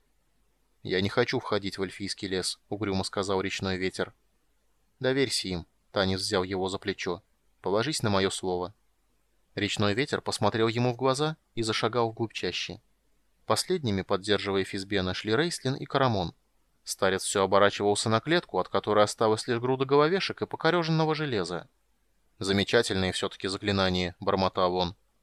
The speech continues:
"И хоть бы кто спасибо сказал". Эльфы быстрым шагом вели их через леса. Без проводников маленький отряд в самом скором времени заблудился бы безнадёжно. Шум боя затихал позади.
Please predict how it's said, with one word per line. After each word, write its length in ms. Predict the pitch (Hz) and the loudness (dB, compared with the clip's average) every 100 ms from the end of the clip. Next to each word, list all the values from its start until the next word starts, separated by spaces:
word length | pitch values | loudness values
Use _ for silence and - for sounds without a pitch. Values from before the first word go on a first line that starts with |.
| _ | _
"И 80 | 98 | -8
хоть 240 | - 107 | 0 0
бы 100 | 104 | 0
кто 220 | 101 131 143 | -2 0 0
спасибо 440 | 131 110 101 101 | 2 0 -2 -4
сказал". 540 | - 101 92 85 - _ _ _ _ _ _ _ _ _ _ _ _ _ - | 0 0 2 -2 -6 _ _ _ _ _ _ _ _ _ _ _ _ _ -2
Эльфы 300 | 117 104 107 | 0 0 -2
быстрым 360 | 113 113 123 123 | -2 -2 0 0
шагом 380 | - 165 110 | 2 2 0
вели 240 | 95 117 139 | 0 -2 -2
их 100 | - | -2
через 280 | 131 127 127 | -2 -2 -2
леса. 400 | 127 - 87 - _ - | -2 -2 -4 -6 _ -6
Без 160 | 101 - | -4 0
проводников 640 | 110 101 113 113 175 - | 2 2 0 0 -2 2
маленький 380 | 98 95 95 101 | 2 2 2 0
отряд 280 | - 95 - | 2 0 0
в 40 | |
самом 260 | 110 107 104 | 0 2 0
скором 320 | - 120 123 | 0 2 2
времени 320 | 160 156 98 | 2 0 0
заблудился 580 | 101 120 139 165 151 156 | -2 -2 -2 -2 -2 -4
бы 80 | 147 | -6
безнадёжно. 720 | 143 147 127 95 85 85 - _ _ _ _ | -2 0 0 -2 -4 -8 -10 _ _ _ _
Шум 280 | - 107 98 | -4 0 2
боя 220 | 98 147 | 2 0
затихал 440 | 117 101 104 104 101 | 0 -4 -4 -2 0
позади. 500 | 104 101 92 90 | 0 -2 -4 -10